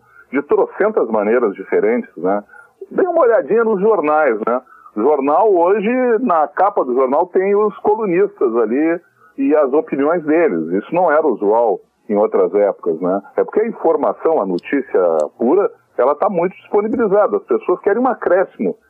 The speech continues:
em relação à notícia. É aí que tá garantida a sobrevivência do Sala de Redação, fora o fato, né, que tem a sobrevive-, sobrevivência do próprio rádio, né? Rádio,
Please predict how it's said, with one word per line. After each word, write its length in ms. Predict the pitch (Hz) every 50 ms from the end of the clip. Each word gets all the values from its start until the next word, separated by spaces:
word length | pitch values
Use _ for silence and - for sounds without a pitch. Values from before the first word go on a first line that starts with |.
| _ _
em 120 | - 110 107
relação 440 | 110 120 117 104 - - - 120 120
à 60 | 117
notícia. 540 | 117 113 104 - - 120 101 - - - - - _ _ _ _ _ -
É 140 | 147 143 147
aí 360 | 147 143 135 151 202 226 214 - _ _ _ _ _ _ _ _ _ -
que 100 | - 143
tá 120 | - 143 131
garantida 720 | 127 147 143 143 127 101 - - 127 127 123 123 127 - - _ _
a 120 | - 107 - -
sobrevivência 840 | - 117 104 117 120 120 104 104 92 90 101 104 107 104 - - 117 - - _ -
do 100 | 104 104 - -
Sala 200 | 117 107 113 113
de 80 | 120
Redação, 500 | 139 160 147 151 139 - - 156 160 160 - _ _ - -
fora 200 | 123 127 139 160
o 40 | 156
fato, 420 | - - 147 143 165 - - -
né, 160 | 117 120 - - _ _ _ _ _ _ _ _ _ _
que 100 | - -
tem 200 | 107 - - 131
a 80 | 131 139
sobrevive-, 640 | - - 160 147 170 170 147 131 113 110 123 127 - - 104 92 - -
sobrevivência 600 | - 123 107 98 113 117 104 98 104 127 - - 175
do 60 | 151
próprio 320 | - 156 160 160 156 117
rádio, 320 | 95 113 127 110 90 90 87
né? 160 | 85 95 - - _ _ _ _ _
Rádio, 500 | - 107 117 127 135 139 131 151 180 196